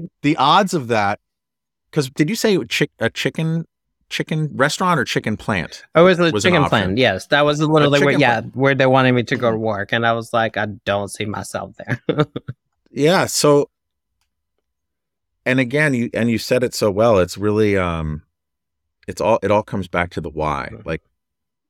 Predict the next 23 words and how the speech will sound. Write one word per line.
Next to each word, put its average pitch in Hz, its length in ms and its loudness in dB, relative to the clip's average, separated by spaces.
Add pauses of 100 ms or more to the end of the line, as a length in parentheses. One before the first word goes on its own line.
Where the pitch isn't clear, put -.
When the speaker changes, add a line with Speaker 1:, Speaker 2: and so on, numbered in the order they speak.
(160)
Speaker 2:
finding 143 320 -2
our 110 160 2
whys 95 540 0
and 60 100 -10
our 80 100 -4
passions. - 920 -8 (500)
It's 98 160 -4
a, 113 60 4
re-, 104 240 -4
it, 113 120 -2 (1000)
it 107 100 -8
took 196 180 0
me 139 140 0
forever, 113 420 2
even 107 260 -2
when 110 120 0
it 90 40 -4
was 82 120 -6
staring 98 460 -4
me 90 100 -6
in 85 100 -6
the 71 60 -10
face. - 640 -6